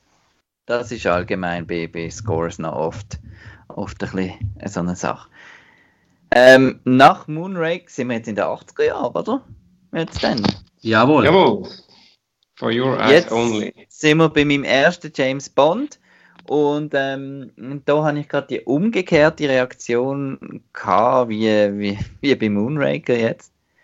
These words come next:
Speaker 1: Also schon die paar letzten Mal, da habe ich eben als Kind, habe ich da, hat mich das sehr beeindruckt.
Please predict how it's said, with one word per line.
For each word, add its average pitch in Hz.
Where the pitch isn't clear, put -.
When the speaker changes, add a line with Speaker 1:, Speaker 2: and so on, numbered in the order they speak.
Speaker 1:
Also 104
schon 107
die 107
paar 90
letzten 98
Mal, 110
da 107
habe 101
ich 101
eben 95
als 87
Kind, 165
habe 117
ich 110
da, 107
hat 104
mich 98
das 95
sehr 101
beeindruckt. 165